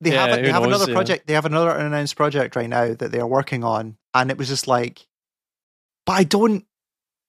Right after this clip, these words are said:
Speaker 1: <sighs> I d-, fuck, I, I just don't, I don't understand this game. I do not understand how the studio puts this
Speaker 2: Yeah.
Speaker 1: thing out.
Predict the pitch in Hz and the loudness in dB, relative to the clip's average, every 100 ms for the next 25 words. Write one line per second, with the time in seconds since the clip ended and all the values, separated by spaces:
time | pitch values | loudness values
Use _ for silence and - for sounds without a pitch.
0 | _ _ _ _ _ _ _ _ _ _ | _ _ _ _ _ _ _ _ _ _
1 | _ _ - - - - 151 - - - | _ _ -16 -12 -10 -10 -10 -14 -16 -12
2 | - - - - _ - 127 - - 160 | -10 -10 -10 -14 _ -6 -4 -2 -2 0
3 | - 175 180 170 - 151 113 139 131 139 | 0 0 -2 -4 -2 -4 -2 -2 -2 -4
4 | 123 - 120 120 117 - 117 117 - 127 | -4 0 0 0 -4 -4 -6 -6 -4 -4
5 | - 151 143 139 139 139 127 127 123 120 | 0 0 2 2 0 -2 -2 0 0 0
6 | 123 120 127 - 120 127 120 - - 120 | -4 -4 -4 -8 -6 -6 -6 -6 2 4
7 | 92 123 120 120 | 4 0 0 0